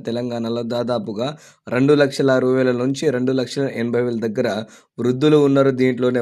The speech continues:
ఒంటరి మహిళలు ఉన్నారు, వికలాంగుల సోదరులు, మూడు కేటగిరీలు విడిపడి మనకైతే రెండు లక్షల ఎనభై వేల దగ్గర అయితే ఉన్నారండి. So, వీళ్ళందరి కోసం వచ్చేసి కొత్త పెన్షన్ పథకం ద్వారా వచ్చేసి ఈ నెల నుంచి మాత్రమే డబ్బులు అయితే విడుదల అవుతున్నాయి.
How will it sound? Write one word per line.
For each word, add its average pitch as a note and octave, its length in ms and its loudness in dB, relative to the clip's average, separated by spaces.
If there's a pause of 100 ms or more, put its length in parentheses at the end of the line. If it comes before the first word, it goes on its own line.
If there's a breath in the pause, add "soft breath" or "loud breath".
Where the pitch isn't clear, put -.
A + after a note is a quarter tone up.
(120)
ఒంటరి A#2 360 0
మహిళలు B2+ 400 0
ఉన్నారు, A#2 360 -2
వికలాంగుల A#2+ 460 -4
సోదరులు, A2 460 -4 (380 loud breath)
మూడు C3+ 280 2
కేటగిరీలు B2+ 640 0
విడిపడి A#2 440 -2 (400 soft breath)
మనకైతే B2 520 0
రెండు A#2+ 220 -2
లక్షల C3 380 -2
ఎనభై A#2 300 0
వేల A#2+ 180 0
దగ్గర A2+ 260 -2
అయితే A2+ 240 -2
ఉన్నారండి. G#2+ 520 -2 (300 loud breath)
So, - 160 -12
వీళ్ళందరి C3+ 480 4
కోసం C#3+ 340 2
వచ్చేసి C3 400 -2
కొత్త C3 300 -4
పెన్షన్ C3 400 -2
పథకం A#2+ 340 -4
ద్వారా A#2 180 -2
వచ్చేసి A#2 360 -6 (440 soft breath)
ఈ B2+ 140 4
నెల C#3 220 6
నుంచి C3+ 300 0
మాత్రమే B2 480 -2
డబ్బులు A#2 320 0
అయితే A#2+ 140 -2
విడుదల A2+ 340 -2
అవుతున్నాయి. A2 460 -6